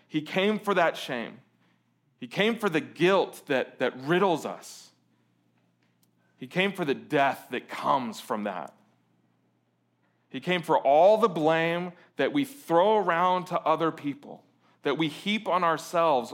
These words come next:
all the time. And he pursued all of it to the death. And he took all of it on himself, took all of our sin, all of our shame, all of the burdens, and he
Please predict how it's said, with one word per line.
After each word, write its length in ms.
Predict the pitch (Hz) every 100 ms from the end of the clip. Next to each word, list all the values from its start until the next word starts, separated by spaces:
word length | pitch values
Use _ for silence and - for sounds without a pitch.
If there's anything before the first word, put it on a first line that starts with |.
| -
all 300 | 143 185 202
the 100 | 185
time. 460 | - 113 143 98 - _ _ _ _ _ _ _ _ _ _ 139
And 120 | 151
he 80 | 147
pursued 720 | 160 147 - 202 220 214 151
all 460 | - 139 185 185
of 160 | 156 -
it 180 | 101 - _ _ _
to 100 | -
the 100 | 131
death. 540 | 113 120 87 - - _ _ _ _ _
And 120 | 151 175
he 60 |
took 340 | 170 196 - 147
all 280 | 175 233
of 80 | 233
it 80 | 233
on 300 | 175 190 185
himself, 760 | 170 170 - 151 98 85 - _ _ _
took 180 | - -
all 140 | 160 160
of 80 |
our 100 | 131
sin, 560 | 110 - 208 214 214 202 - -
all 120 | 135
of 100 | 120
our 80 | 110
shame, 540 | - 190 196 202 196 -
all 300 | 135 180 220
of 80 | 190
the 80 | 175
burdens, 600 | 135 175 175 175 170 160 - -
and 160 | 123 127
he 580 | - 196 196 196 190